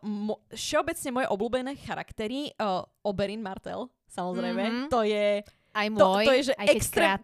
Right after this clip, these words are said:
Speaker 2: krátky.
Speaker 1: to, áno, krátky, ale to bolo, že on prišiel a tá ex-, on každú jednu scénu, v
Speaker 2: Áno.
Speaker 1: ktorej bol, úplne, že zahltil všetko ostatné, akože to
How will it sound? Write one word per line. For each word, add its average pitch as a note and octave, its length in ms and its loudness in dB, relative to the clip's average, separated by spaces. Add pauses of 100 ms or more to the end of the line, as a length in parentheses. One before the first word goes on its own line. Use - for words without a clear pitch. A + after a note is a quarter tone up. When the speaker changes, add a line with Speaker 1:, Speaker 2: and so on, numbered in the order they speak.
Speaker 2:
krátky. F#3 140 0
Speaker 1:
to, B3+ 120 2 (320)
áno, C#4+ 300 2
krátky, C4+ 500 -2
ale A3+ 160 0
to A3+ 120 2
bolo, A#3 200 4
že A#3+ 160 2
on - 140 -4
prišiel A3+ 480 -2
a A3+ 140 -2
tá - 180 -2
ex-, - 320 -2
on C4 160 0
každú C#4 400 0
jednu C4 240 -2
scénu, A#3 260 -6
v A3 80 -2
Speaker 2:
Áno. G#3+ 120 2
Speaker 1:
ktorej A#3+ 180 0
bol, G3+ 400 4 (280)
úplne, B3 360 -2
že A3 160 -4
zahltil A#3 560 2
všetko - 400 -2
ostatné, G3 640 -6
akože F#3 320 -6
to G3 400 4